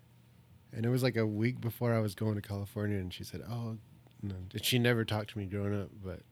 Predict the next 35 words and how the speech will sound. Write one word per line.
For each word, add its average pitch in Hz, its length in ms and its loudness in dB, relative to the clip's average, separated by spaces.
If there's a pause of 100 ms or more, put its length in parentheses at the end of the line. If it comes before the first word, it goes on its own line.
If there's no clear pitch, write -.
(200)
for 131 160 10
some 117 240 4
reason 113 300 4
she 101 300 -2 (120)
started 101 300 0
talking 101 260 -2
to 104 60 0
me 101 100 -2
in 98 140 -4
Sweat, 104 400 -4
and 90 180 -10
she - 140 -14
said, 92 160 -12 (280)
"Oh, 113 200 -4
grandson, 117 580 -2
you 110 80 0
need 110 180 0
to 101 80 -2
go 104 120 -2
see 113 160 -4
the 104 100 -4
ocean." 107 380 -4 (1600)
And, 101 80 -6
and, 98 120 -4
uh, - 1800 -16 (400)
I 98 60 -4
think 147 180 -4
she - 140 -4
said, 107 180 -2
like, 92 160 -4 (100)
"Take 107 260 -6
tobacco 95 540 -4
there 92 220 -4
because 92 520 -8 (260)
that," 90 240 -6